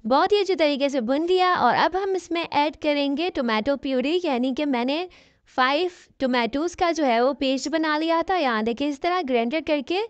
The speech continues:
थोड़ा सा पानी ऐड करके ग्राइंडर कर लिया था। और अब हम इसमें ऐड करेंगे और इसको अच्छी तरीके से भून लेंगे। पाँच से दस मिनट तक हमें इसको जो है वो भून लेना है ताकि टमाटर का कच्चापन दूर हो जाए। यहाँ देखें इस तरह।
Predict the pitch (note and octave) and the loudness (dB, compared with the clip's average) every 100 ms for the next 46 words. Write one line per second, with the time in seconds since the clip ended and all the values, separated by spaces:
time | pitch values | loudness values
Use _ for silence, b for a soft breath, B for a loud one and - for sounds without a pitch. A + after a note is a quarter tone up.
0 | b b b - D4+ E4 D4 C4 D4 E4+ | b b b -2 0 2 0 0 0 -4
1 | D#4+ E4+ E4+ F#4 C#4+ B3 A#3+ B3 B3 A#3+ | -4 -4 -4 -4 0 0 2 0 0 0
2 | B3 A#3 - C#4 - _ _ _ _ _ | 0 -2 -6 -12 -12 _ _ _ _ _
3 | _ _ _ _ - A#3+ D#4 G4 F#4+ F4 | _ _ _ _ 0 2 4 2 -2 -4
4 | E4+ - D#4 E4 E4+ E4 F4+ G#4 F#4 - | -4 -2 -2 0 -2 0 0 0 0 0
5 | C#4 C#4+ D4 B3+ B3+ C4+ F#4 D#4+ A#3+ G#3+ | -2 0 0 0 0 -2 -2 0 0 0
6 | G3+ G#3+ A3 C#4+ E4 G4 E4+ E4+ F4 D#4+ | -2 -4 -2 0 0 0 0 -2 -6 -8
7 | - E4+ E4+ D#4 C#4 C#4+ C#4+ D#4 C4+ C4+ | -6 -4 -2 -2 -2 -4 -4 -6 -2 0
8 | A3+ A3+ A3+ A3 C4+ E4+ F4 F4 F#4 G4+ | 2 0 0 0 0 -2 -2 -2 -2 -4
9 | B B B C4 B3+ E4 C4+ C4 B3+ C#4 | B B B -2 0 0 0 0 0 0
10 | C4+ C4 A#3+ C#4 C4+ B3 A3 B3 D4 D#4 | -2 -2 -2 -2 -2 -2 0 0 0 2
11 | E4 F#4 F#4 C#4 A#3 G#3+ G#3+ D4 D#4 - | 2 0 0 -2 -2 -2 -2 -4 -4 0
12 | F#4 G#4 | 0 0